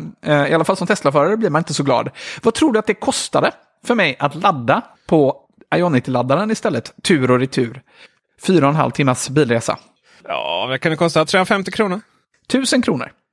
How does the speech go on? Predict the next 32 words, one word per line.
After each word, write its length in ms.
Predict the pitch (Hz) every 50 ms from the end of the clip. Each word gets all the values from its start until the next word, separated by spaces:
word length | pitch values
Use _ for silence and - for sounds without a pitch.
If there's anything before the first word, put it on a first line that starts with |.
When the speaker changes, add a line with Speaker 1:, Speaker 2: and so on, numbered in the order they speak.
| _ _ _ _ - - - -
Speaker 2:
<laughs> 840 | - - - - - - - - - - - _ _ - - 294 349 359
Aj! 240 | 339 285 240 185 - - - - _ - - _ _ - 381 - _ _ - - - _ - 381 - - - - - - - - - - - _ - - - -
Du 120 | - 208
bara, 160 | 202 160 165 - 415 453 - - - - _ - - _ _ - - - - - - -
det 60 | 165 -
är 40 | 415
ju 40 | 151
Speaker 1:
Sånt 120 | 175 -
Speaker 2:
värre. 200 | 240 220 202 -
Speaker 1:
jävla 200 | 202 185 175 -
skämt, 180 | - - 214 -
Speaker 2:
Alltså, 180 | 220 202 208 -
Speaker 1:
va? 60 | 175
Speaker 2:
det 60 | 160
är 20 | 170
ju 100 | 196 214
dyrare 560 | 185 220 220 220 214 190 190 185 180 190 185
än, 120 | 180 180 170 180 170 135 180 180 180 170
än 100 | 165 170
om 100 | 175 170
du 300 | 175 175 175 175 170 175
häver 240 | 180 185 170 175
i 40 | 170
massa 200 | 160 170 - 190
bensin 460 | 156 165 170 170 - - 139 110 135
i 100 | 180 165
den 80 | 131 113
ju. 80 | 110 107
Speaker 1:
<laughs> 80 | 135 139 - - - - 330 277 - - - 262 - - - - -
Det 100 | - -
är 40 | -
så 140 | - 220